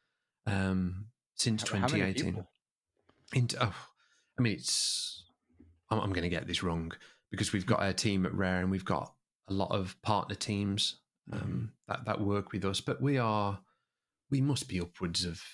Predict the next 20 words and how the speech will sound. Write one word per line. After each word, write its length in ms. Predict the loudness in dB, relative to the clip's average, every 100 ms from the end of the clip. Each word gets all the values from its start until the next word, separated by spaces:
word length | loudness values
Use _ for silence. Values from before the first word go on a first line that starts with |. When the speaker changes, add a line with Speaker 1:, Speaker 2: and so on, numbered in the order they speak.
| -16 -8 -6
Speaker 1:
easily 580 | 0 2 2 2 0 -2
upwards 300 | -6 -6 -4
of 80 | -4
three 200 | -2 -2
hundred 280 | 0 -2 -4
people. 420 | -4 -6 -6 -10 _ _ _ _
Speaker 2:
Mm, 360 | -8 -6 -6 -2
Speaker 1:
Um, 340 | 0 2 2
Speaker 2:
wow. 100 | 0 2
Speaker 1:
which 200 | 0 2
are, 340 | 0 0 -2 -4
uh, 100 | -4 -4 -8 _ -4
let 80 | 0
me 80 | 2
just 180 | 2
say, 80 | 4
I 80 | 4
mean, 160 | 4 2
compared 400 | 2 2 2 2
to 220 | 0 0